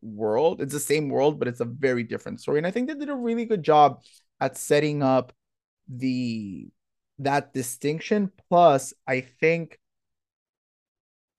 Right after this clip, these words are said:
they did a very good job. In Game of Thrones, you have a lot of people and families competing and fighting over a throne.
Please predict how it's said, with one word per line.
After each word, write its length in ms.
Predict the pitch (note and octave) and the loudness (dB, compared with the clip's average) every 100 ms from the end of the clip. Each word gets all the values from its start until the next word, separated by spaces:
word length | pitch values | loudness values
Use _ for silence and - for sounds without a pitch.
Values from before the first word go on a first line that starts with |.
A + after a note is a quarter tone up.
| - | -12
they 180 | D3 D3 | -4 -2
did 220 | C#3 D3+ | 4 6
a 60 | D#3+ | 8
very 260 | D3+ D#3+ | 6 4
good 280 | D#3 C#3+ B2 | 4 -2 -2
job. 320 | B2+ A#2+ A2 | -2 0 0
In 120 | A#2+ B2 | -2 -2
Game 200 | C3 D#3 | 0 -2
of 140 | D#3 | 0
Thrones, 300 | C#3+ C3 B2+ | 0 2 0
you 60 | C3 | -2
have 160 | B2 | 0
a 40 | A#2+ | -2
lot 280 | A#2 A#2 A#2+ | 0 -2 -2
of 180 | A#2+ | -8
people 540 | - B2+ B2 C#3 D3 D3 | -12 -10 -2 4 4 4
and 200 | A#2 B2 | 0 -10
families 600 | - B2 B2+ C#3 C#3+ C#3+ | -8 -6 -4 -4 -6 -8
competing 840 | - A#2+ A#2+ - A2+ A#2 C#3+ E3 | -10 -8 -8 -12 -10 -6 -4 -4
and 140 | C3+ A#2+ | -6 -6
fighting 460 | - A#2+ B2+ D3 | -6 -6 -4 -4
over 240 | D#3 E3 F3+ | -4 -2 -6
a 40 | |
throne. 520 | F3+ F#3 F#3 G3 G3 | -4 -2 0 -2 -4